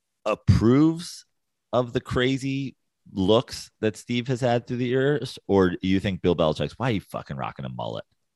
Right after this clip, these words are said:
Why, why are you rocking a mullet?" Or do you think he, or, or is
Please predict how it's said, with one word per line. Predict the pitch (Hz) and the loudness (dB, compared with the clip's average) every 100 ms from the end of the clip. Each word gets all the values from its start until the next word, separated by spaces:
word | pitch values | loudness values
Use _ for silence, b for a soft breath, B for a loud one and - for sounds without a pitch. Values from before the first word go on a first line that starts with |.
| _ _ _ _ | _ _ _ _
Why, | 64 65 | -10 -10
why | 58 50 58 | -10 -12 -10
are | 65 | -12
you | 55 | -12
rocking | 53 - | -16 -20
a | - | -20
mullet?" | - - _ _ _ _ _ _ _ _ _ _ _ _ _ _ _ _ _ _ - | -20 -20 _ _ _ _ _ _ _ _ _ _ _ _ _ _ _ _ _ _ 2
Or | 95 | 4
do | |
you | 110 | 4
think | 120 131 | 2 -2
he, | 120 104 | -4 0
or, | 101 104 - | 4 4 4
or | 104 | 4
is | 98 | 4